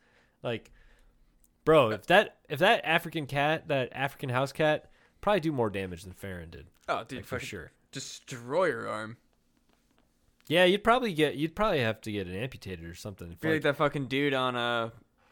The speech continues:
Speaker 2: Tiger King.
Speaker 1: Oh, yeah, no kidding.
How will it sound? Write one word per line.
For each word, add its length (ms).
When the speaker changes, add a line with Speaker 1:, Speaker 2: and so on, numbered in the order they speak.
Speaker 2:
Tiger 320
King. 340
Speaker 1:
Oh, 340
yeah, 300
no 140
kidding. 340